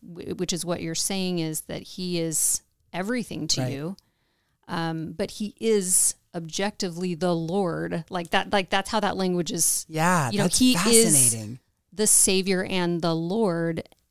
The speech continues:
Speaker 1: whether you give your life to him or not. So do you declare that Jesus is the Lord, the Savior, the Christ, the Messiah?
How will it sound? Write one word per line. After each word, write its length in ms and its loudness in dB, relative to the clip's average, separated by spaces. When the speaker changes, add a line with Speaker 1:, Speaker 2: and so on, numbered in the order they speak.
Speaker 1:
whether 340 -2
you 500 -4
give 180 -2
your 100 2
life 240 0
to 120 -4
him 80 -4
or 60 -2
not. 380 -6
So 600 -2
do 100 -6
you 120 -2
declare 500 0
that 180 -2
Jesus 440 -2
is 380 -6
the 120 -6
Lord, 520 -8
the 100 -16
Savior, 800 -6
the 80 -14
Christ, 800 -6
the 60 -8
Messiah? 800 -8